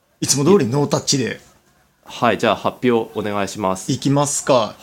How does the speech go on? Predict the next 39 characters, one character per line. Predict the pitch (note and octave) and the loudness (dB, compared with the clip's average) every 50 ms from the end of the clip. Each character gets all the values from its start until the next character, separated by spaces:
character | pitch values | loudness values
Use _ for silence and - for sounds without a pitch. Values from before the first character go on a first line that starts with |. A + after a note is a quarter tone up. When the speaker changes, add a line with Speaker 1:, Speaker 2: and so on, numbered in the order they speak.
| - | -2
Speaker 2:
い。 | |
Speaker 1:
じ | - D3+ | 2 4
ゃ | D#3 D#3+ D#3 D3+ C#3 C3 | 6 6 6 6 6 4
あ、 | B2 B2 | 2 0
十 | D#3 C3 C#3+ F3 G3+ G#3 G3 | 0 0 0 2 4 4 2
位 | D#3 | 2
か | C3 - C3+ B2 | 2 2 2 2
ら | A#2 | 2
四 | A#2 B2 C#3+ E3+ E3+ | 2 0 0 2 2
位 | D3+ C3+ | 0 0
ま | B2 A#2+ A#2 | -2 -2 -4
で | B2 A2+ | -4 -4
一 | C#3 F3 F3 | -4 -6 -6
気 | - - - C3+ | -4 -2 0 0
に | B2 A#2 | 0 -2
い | G#2+ | -6
っ | |
ち | - - - F3 | -8 -4 0 0
ゃ | F3 | 2
い | |
ま | E3+ F3 | 2 0
し | E3+ F3 | 0 -2
ょ | D3 | -2
う | C3 | 0
か | A#2+ A#2 | 0 0
ね。 | C3 C3 B2+ - - - | 0 -2 -4 -6 -4 -2
Speaker 2:
は | C3+ B2 | 0 0
い。 | A2+ A#2+ - | 0 0 0
Speaker 1:
え | C#3 C#3+ C#3+ C#3 C3+ | 0 2 2 2 2
ー、 | C3 | 2
二 | B2+ C#3 C#3+ | 0 0 -2
千 | C#3 - G3 G3 F3+ D#3 C#3 C3+ A2+ - - - | 0 0 0 0 0 0 -2 -4 -8 -12 -12 -8
二 | A#2+ D3 E3 D#3+ | -4 -2 -2 0
十 | D3 C#3+ C#3 C3 B2 A#2 | 0 0 0 0 0 0
一 | B2 A#2+ - E3 | -2 -2 -2 0
年 | D#3 C3+ A2+ G2+ | 0 0 0 0
十 | A#2+ C#3 F3+ G#3 | 0 0 2 2
月 | G3+ G3+ G3+ - F#3 | 2 0 0 0 -2
の、 | F3+ F3+ F3 E3 - | 0 0 0 -2 -4